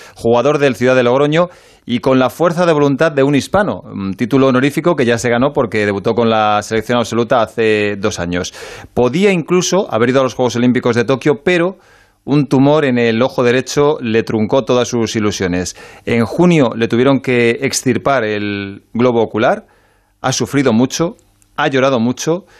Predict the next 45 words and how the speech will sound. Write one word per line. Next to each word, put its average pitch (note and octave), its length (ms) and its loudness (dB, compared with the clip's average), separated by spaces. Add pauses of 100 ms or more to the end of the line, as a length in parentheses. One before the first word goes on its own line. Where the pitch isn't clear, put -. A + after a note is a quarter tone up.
(320)
pero A#2 240 2
ha C3 60 2
vuelto C3+ 260 -2
ya B2 140 2
a - 20 4
los A#2+ 140 -2
entrenamientos A#2+ 500 0
con A#2 120 0
el A2 40 2
objetivo A#2+ 460 0
de A2 80 2
ser - 360 -2
igual C3 400 0
de C#3 60 -4
bueno D3 440 -2 (100)
o B2 100 0
mejor A#2 300 0
que C3+ 100 -2
antes, C3 320 0 (260)
a - 200 -2
pesar, C3 400 -2 (180)
eh, G2 340 -6
creo A2 140 -2
que A2 80 -4
eso F#2+ 120 -6
es - 120 -8
evidente, A2 460 0
que G#2 200 0
no G#2+ 60 2
va A#2 60 2
a - 20 -2
estar A2 180 -2
en A#2 120 2
igualdad G#2+ 280 0
de A2 80 0
condiciones A2 560 -2
que G#2 320 0
sus G2+ 180 -8
compañeros G#2+ 440 0
y G2+ 80 -6
sus G2+ 160 -2
rivales, A#2+ 320 0
con G2 140 -10
lo G2 40 -8
cual A#2+ 260 0